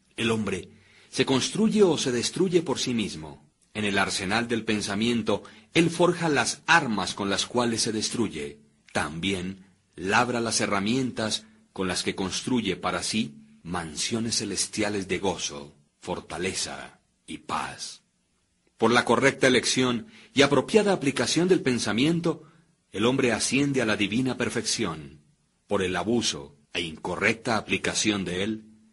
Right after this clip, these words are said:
desciende por debajo del nivel de las bestias. Entre estos dos extremos se hallan todos los grados del carácter y los hombres son sus arquitectos y maestros.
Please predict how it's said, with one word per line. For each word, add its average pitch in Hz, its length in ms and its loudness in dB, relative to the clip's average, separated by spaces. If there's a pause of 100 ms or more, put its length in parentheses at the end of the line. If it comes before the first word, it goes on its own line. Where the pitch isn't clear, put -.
(160)
desciende 90 680 -6
por 82 200 -8
debajo 87 420 -4
del 87 180 -6
nivel 85 360 -8
de 87 100 -10
las 90 200 -10
bestias. - 720 -10 (760)
Entre 127 300 4
estos 180 240 4
dos 175 180 2
extremos 101 640 -2 (440)
se - 160 2
hallan 170 300 4
todos 190 260 4
los 123 160 2
grados 165 320 4
del 120 180 0
carácter 135 760 0 (160)
y 117 80 -2
los 120 220 4
hombres 165 300 2
son 160 220 2
sus - 320 -2
arquitectos 107 840 -2
y 95 60 -4
maestros. 82 800 -8